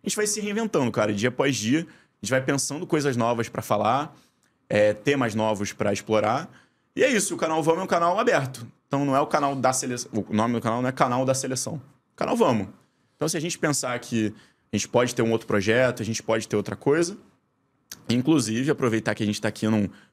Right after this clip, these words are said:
podcast, um podcast grande, podcast, é, muito legal pra gente anunciar isso. O canal Vamos agora vai ter um podcast.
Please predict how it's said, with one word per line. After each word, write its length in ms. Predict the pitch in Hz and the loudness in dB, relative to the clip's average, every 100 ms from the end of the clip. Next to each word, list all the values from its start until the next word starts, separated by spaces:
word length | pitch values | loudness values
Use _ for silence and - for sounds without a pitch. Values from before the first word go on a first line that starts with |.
| _ - | _ 0
podcast, 720 | 117 113 - 107 123 135 - | 0 0 -2 0 2 -2 -2
um 80 | 113 | -4
podcast 760 | 107 107 98 113 110 - 110 101 - - 110 | -2 -2 0 0 0 -4 -6 -8 -12 -8 2
grande, 460 | 104 110 131 98 | 2 4 2 0
podcast, 640 | 85 104 98 107 107 - - - _ _ _ _ _ _ | -4 -4 -2 0 -2 -2 -10 -18 _ _ _ _ _ _
é, 640 | 107 104 104 104 104 104 101 104 | 0 2 2 2 0 -2 -4 -2
muito 200 | 110 123 | 2 2
legal 220 | 143 127 123 | 2 2 2
pra 140 | 123 | 2
gente 140 | 127 | 2
anunciar 380 | 131 135 - 151 | 2 2 0 0
isso. 280 | 156 - - - _ | 0 -2 -6 -14 _
O 40 | - | -2
canal 200 | 170 175 | 2 4
Vamos 180 | 170 170 | 4 2
agora 240 | 160 170 | 4 4
vai 160 | 175 180 | 4 0
ter 380 | - 160 - - | 2 2 0 -4
um 100 | 165 | -4
podcast. 760 | - 190 - 143 135 - 151 | -2 -2 2 2 2 0 -8